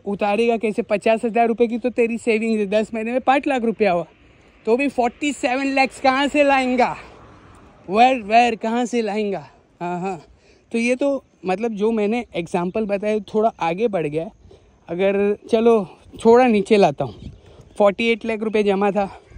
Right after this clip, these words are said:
अब समझ लो साठ लाख का हुआ खर्चा। थोड़ा नीचे करता हूँ क्योंकि example समझ में नहीं आएगा। बोले, "अनीस भाई यार तुम तो हवा में दे रहे हो।" तो हवा में नहीं, नीचे ला के समझाता हूँ। मेरे को matter को समझाना है लोगों को और ख़ुद भी समझना है,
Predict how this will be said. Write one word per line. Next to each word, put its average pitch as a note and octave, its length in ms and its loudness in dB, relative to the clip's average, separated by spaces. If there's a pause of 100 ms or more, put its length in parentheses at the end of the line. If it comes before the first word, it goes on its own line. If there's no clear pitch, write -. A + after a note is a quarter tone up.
(920)
अब G3 240 4 (320)
समझ G#3+ 300 2
लो A#3 100 4
साठ A#3 360 2
लाख A3+ 160 2 (100)
का A3 80 4
हुआ G3 200 0
खर्चा। D#3+ 400 -10 (100)
थोड़ा B3+ 160 2
नीचे G#3 300 -2
करता F3+ 240 -4
हूँ F3 80 -6
क्योंकि F#3+ 680 -6
example F#3 460 0
समझ F3+ 280 -2
में F#3+ 160 2
नहीं F3+ 120 2
आएगा। D3 200 -6
बोले, D#3 200 -6
"अनीस D#3 220 -6
भाई E3 120 -2
यार D#3+ 140 -2
तुम D#3 220 -10
तो F3+ 220 -6 (500)
हवा G3 360 4
में G#3+ 140 2
दे E3 160 0
रहे C#3+ 100 -4
हो।" C#3 60 -8
तो F#3+ 120 0
हवा G#3 320 6
में B3 180 -4
नहीं, F3 180 -10 (580)
नीचे G#3+ 360 2
ला A3+ 160 4
के B3 140 0
समझाता G#3 540 2
हूँ। A3 80 2
मेरे G3+ 180 2
को B3+ 100 2
matter G3+ 360 -2
को A#3 140 0
समझाना F#3 520 -2
है G#3 80 0
लोगों D#3 320 -4
को D#3+ 160 -8
और D#3+ 160 -4
ख़ुद G3+ 260 -4
भी A#3+ 120 -2
समझना G3 460 0
है, C#3 80 -6